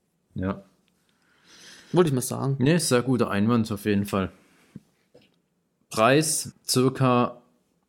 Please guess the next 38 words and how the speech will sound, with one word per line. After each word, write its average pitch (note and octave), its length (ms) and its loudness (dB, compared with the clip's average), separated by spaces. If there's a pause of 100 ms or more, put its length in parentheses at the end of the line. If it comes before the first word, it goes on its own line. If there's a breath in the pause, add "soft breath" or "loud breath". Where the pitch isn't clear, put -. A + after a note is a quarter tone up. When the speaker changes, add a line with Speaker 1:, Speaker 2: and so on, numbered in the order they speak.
(240)
Speaker 1:
zehn, A#2+ 600 0
äh, G#2+ 160 0
Quatsch, G2+ 420 -4
sechzehn B2 500 2
bis G#2+ 160 -2
zweiundzwanzig G#2 640 -2
Euro. C3+ 400 2
Speaker 2:
Also C#3+ 180 0
durchschnittlich B2+ 500 2
Speaker 1:
Als A#2 80 0
Speaker 2:
auch B2+ 60 2
ein C3 80 2
bisschen B2 240 -6
höher. G#2+ 300 -8
Speaker 1:
Ja, F#2+ 340 -2 (160)
es A2 180 -4
gibt - 180 -2
aber G2+ 200 0
auch G2+ 160 -4
Zellulose-Dämmplatten, G#2 1300 0
die G2+ 80 -2
sind G2 160 -2
dann F#2+ 140 0
eigentlich F#2+ 280 -4
schon F#2+ 140 -2 (240)
recht G#2 220 -6 (180)
teuer G#2+ 480 -2
oder F#2 180 -6
sehr F#2+ 220 -2
teuer, G2+ 320 -2
zwischen F#2+ 280 -6
fünfunddreißig F#2+ 640 -4
bis F#2+ 140 -6
fünfundvierzig G2 720 -4
Euro F#2+ 300 -6 (280 loud breath)
Speaker 2:
Hoppla. E3 320 -2
Speaker 1:
pro G#2 100 0
Quadratmeter. F#2 640 -6